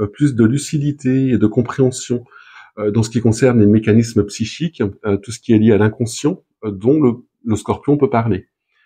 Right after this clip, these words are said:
Plus généralement, c'est un aspect qui apporte une certaine sérénité, une sensation de force intérieure, de solidité,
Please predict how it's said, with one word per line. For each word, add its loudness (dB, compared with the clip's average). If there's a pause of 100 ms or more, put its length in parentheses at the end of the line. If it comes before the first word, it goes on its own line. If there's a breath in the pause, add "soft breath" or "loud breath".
(520)
Plus -6
généralement, 6
c'est 0
un 4
aspect 2
qui 0
apporte 0
une -4
certaine 0
sérénité, 4
une 6
sensation -2
de 2
force -4
intérieure, 0
de -2
solidité, -4